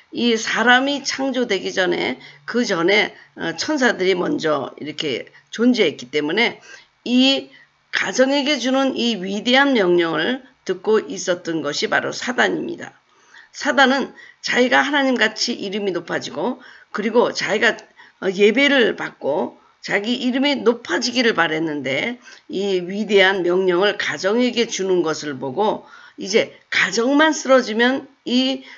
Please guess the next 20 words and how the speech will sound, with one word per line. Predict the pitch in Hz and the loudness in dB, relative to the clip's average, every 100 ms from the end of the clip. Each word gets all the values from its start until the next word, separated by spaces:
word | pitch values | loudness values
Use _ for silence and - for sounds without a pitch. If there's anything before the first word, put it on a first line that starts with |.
| - | -14
모든 | 185 254 302 247 226 - - | 0 2 2 2 -2 -2 -10
정복하는 | - 214 220 208 202 202 196 | -8 -4 -2 -2 -2 -2 -2
능력이 | 185 240 220 196 185 | 0 2 2 0 2
나에게 | 160 175 185 | 2 2 0
오겠구나." | 185 170 170 165 - 180 202 - - - - _ | -2 -2 -4 -6 -6 2 2 2 -4 -20 -20 _
그래서 | - 208 254 | -2 -2 -2
가정을 | - 180 175 240 294 | -4 -2 0 2 2
공격하게 | 226 220 180 - 151 143 | 0 -2 -4 -10 -10 -8
되죠. | 139 - - - - - - | -8 -8 -12 -14 -20 -18 -2
그러나 | 233 269 247 | 2 4 4
가정이라는 | - 175 226 247 240 233 254 349 | 0 0 0 2 4 4 2 -4
가장 | - 240 220 269 - | -6 -4 -2 -2 -2
단위 | - - 240 | -4 -2 0
속에서도 | 233 226 196 190 180 214 269 - - - | 0 -2 -2 -4 -2 -2 -2 -4 -20 -12
또 | - 285 | -2 0
제일 | - 240 294 | 4 4 4
먼저 | 302 254 185 | 4 2 0
쓰러지기 | 190 233 226 175 160 175 160 - _ | -4 0 0 0 -2 -2 -2 -6 _
쉬운 | - - 190 185 240 - 156 | -4 -2 2 2 0 -2 0
여성을 | 180 180 262 277 190 - 233 | 0 2 2 4 2 0 -2